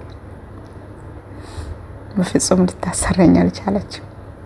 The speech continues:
በማንኪያ እንትን ሊጡን ነው እያነሳች ያለችው ለማጣበቅ። ግዴታ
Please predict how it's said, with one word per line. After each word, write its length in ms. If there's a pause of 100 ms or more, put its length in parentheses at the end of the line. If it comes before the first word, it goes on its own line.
(840)
በማንኪያ 580 (120)
እንትን 360 (240)
ሊጡን 380
ነው 140
እያነሳች 680
ያለችው 540
ለማጣበቅ። 800 (920)
ግዴታ 440